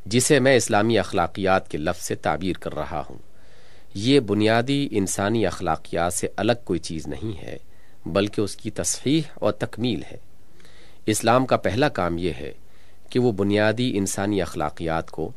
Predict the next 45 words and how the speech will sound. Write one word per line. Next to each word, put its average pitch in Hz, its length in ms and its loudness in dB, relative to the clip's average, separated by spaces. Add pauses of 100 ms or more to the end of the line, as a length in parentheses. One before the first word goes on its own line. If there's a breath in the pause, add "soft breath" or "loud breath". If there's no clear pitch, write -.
(460 soft breath)
एक 113 220 4
सही 117 400 0
मरकज़ 98 380 0
व 95 100 2
महवर 87 340 -2
मुहैया 82 400 -2
कर 71 160 -8
देता 71 320 -4
है, - 200 -8 (540 soft breath)
जिससे 117 280 4
वाबस्ता 87 480 2
होकर 82 380 -2 (340 soft breath)
वो 110 120 4
सरापा 104 480 4
खैर 117 300 4
बन 76 200 -2
जाते 69 300 -4
हैं। - 200 -10 (680 soft breath)
अपनी 156 280 4
इब्तदाई 131 440 4
सूरत 127 380 2
में 135 100 0
तो 127 80 -2
ये 110 160 2
अखलाकियात 87 720 0 (380 soft breath)
मुजर्रद 101 500 2
एक 98 160 2
क़ुव्वत 117 420 0
हैं 104 240 -4 (460 soft breath)
जो 107 120 2
खैर 87 320 -2
भी 123 100 0
हो 113 180 -2
सकती 139 380 -4
है 139 120 0
और - 120 -2
शर - 260 -2
भी। - 180 -10 (520 soft breath)
जिस 117 200 2
तरह 123 160 4
तलवार 101 420 2
का 95 120 -4
हाल 85 240 0
ये 87 180 -2
है 71 220 -8